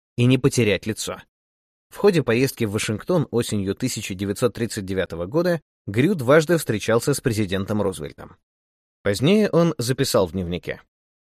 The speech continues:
"Я ясно изложил свое мнение, которое состоит в том,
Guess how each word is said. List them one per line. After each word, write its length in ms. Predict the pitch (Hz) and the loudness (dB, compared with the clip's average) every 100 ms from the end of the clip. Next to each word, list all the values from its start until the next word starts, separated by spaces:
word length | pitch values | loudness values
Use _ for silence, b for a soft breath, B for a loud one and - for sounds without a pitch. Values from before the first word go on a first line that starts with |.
| _ | _
"Я 240 | 95 95 170 | -4 2 2
ясно 460 | 170 185 - 113 | 4 2 2 0
изложил 400 | 98 104 98 104 | 0 0 0 -2
свое 260 | - 98 92 | -2 -2 -2
мнение, 420 | 120 175 113 87 | 0 0 0 -2
которое 420 | - 101 113 107 | -2 0 0 0
состоит 420 | - 98 - 87 | -4 -8 -8 -10
в 80 | - | -4
том, 240 | - 175 | 0 0